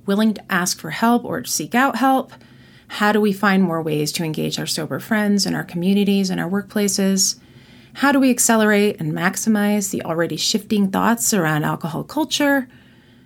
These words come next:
How do we build sober communities that are not only doing the amazing work of healing each other, but also feel connected to the larger vision? How do we take the individual experience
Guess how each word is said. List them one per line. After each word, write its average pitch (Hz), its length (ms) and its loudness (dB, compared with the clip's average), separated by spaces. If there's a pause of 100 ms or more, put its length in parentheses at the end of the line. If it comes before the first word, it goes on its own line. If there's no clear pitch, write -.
(140)
How - 240 0
do 302 60 2
we 294 120 2
build 240 200 0
sober 240 380 2
communities 180 960 -2
that 190 160 -2
are 170 80 0
not 175 260 -2
only 302 320 0
doing 277 340 2
the 254 80 4
amazing 208 380 2
work 202 200 -2
of 190 100 -4
healing 196 260 -2
each 170 160 -4
other, 196 400 0 (500)
but - 300 -2
also 240 360 0
feel 247 260 0
connected 190 520 -2
to 190 120 -4
the 170 120 -4
larger 151 340 -2
vision? 196 520 -2 (1080)
How 214 200 4
do 233 80 4
we 240 140 4
take 214 240 -2
the - 180 -6
individual 233 560 2
experience 175 840 -2